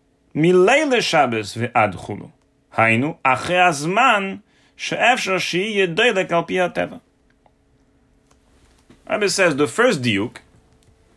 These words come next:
is that Rashi emphasizes the mitzvah שבזה. The קיום המצווה.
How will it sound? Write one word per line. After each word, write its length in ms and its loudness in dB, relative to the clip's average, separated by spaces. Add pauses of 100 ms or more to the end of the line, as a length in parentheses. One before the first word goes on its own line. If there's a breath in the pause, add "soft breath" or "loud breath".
(1080 soft breath)
is 80 -6
that 120 2
Rashi 800 2
emphasizes 920 0
the 100 2
mitzvah 640 0
שבזה. 460 -10 (1000)
The 80 0
קיום 400 4
המצווה. 480 2